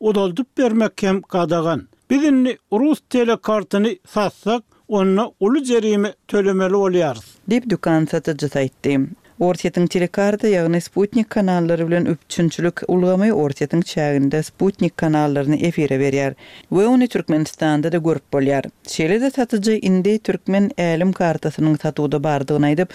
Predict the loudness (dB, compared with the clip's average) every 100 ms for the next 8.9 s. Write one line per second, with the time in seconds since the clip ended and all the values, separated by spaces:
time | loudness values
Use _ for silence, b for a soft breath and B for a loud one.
0 | B B B 0 0 0 -2 0 -2 0
1 | -2 0 0 -2 -2 -4 -2 -4 -2 -4
2 | -2 -6 -2 -2 0 0 2 2 2 0
3 | B B B -4 0 0 0 0 0 0
4 | -2 -2 -2 -4 -6 -2 -2 0 0 0
5 | 0 0 0 -2 -4 -2 -2 0 -2 0
6 | 0 0 0 0 0 -2 -2 -4 -4 -6
7 | -4 -4 -6 -6 -2 0 0 0 -2 0
8 | 0 -2 -2 0 0 -2 -4 -2